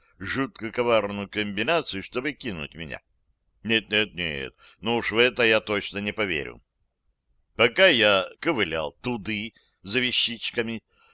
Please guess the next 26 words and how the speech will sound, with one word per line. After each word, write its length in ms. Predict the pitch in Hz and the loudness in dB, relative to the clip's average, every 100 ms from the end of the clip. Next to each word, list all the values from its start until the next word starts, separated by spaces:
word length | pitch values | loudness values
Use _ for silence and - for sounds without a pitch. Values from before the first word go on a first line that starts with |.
| _ | _
в 100 | 87 | -6
голову 400 | 92 190 180 147 | 2 4 4 2
мне, 240 | 139 175 170 | 0 -2 -2
конечно, 460 | 123 139 156 - | -4 -4 -4 -4
пришло 360 | 127 107 - 143 | -6 -8 -4 -2
немало 460 | 123 120 160 151 131 | -2 2 2 2 -2
всяких 480 | - 135 123 117 | -2 -4 -4 -12
мыслишек, 760 | 95 110 - 90 107 92 - 60 _ _ _ _ _ | -10 -6 -4 -4 -4 -6 -8 -14 _ _ _ _ _
но 140 | 107 | -6
все 180 | 107 185 | 0 2
они 220 | 170 165 | 2 0
на 120 | 139 | 0
поверку 460 | 110 117 165 151 127 | 2 2 2 0 -2
оказались 580 | 110 113 104 147 127 - | 0 -2 2 0 0 -8
вздорными 840 | 87 82 80 135 131 123 117 113 - _ _ _ | -10 -6 2 2 2 -2 -6 -8 -14 _ _ _
и 120 | - | -6
не 100 | 104 | 0
выдерживали 640 | 110 120 160 143 135 135 123 | 0 4 4 4 0 -2 -2
никакой 500 | 87 85 95 131 117 | -2 -2 0 0 -2
критики. 720 | - 78 65 - 64 - 52 _ _ _ _ _ _ | -4 -10 -10 -16 -16 -18 -20 _ _ _ _ _ _
Вот 260 | 147 196 160 | 4 4 2
и 100 | 156 | 2
я 260 | 151 151 | 4 6
и 80 | 127 | 4
не 140 | 104 | 0
стал 420 | 90 - 104 95 | -6 2 2 2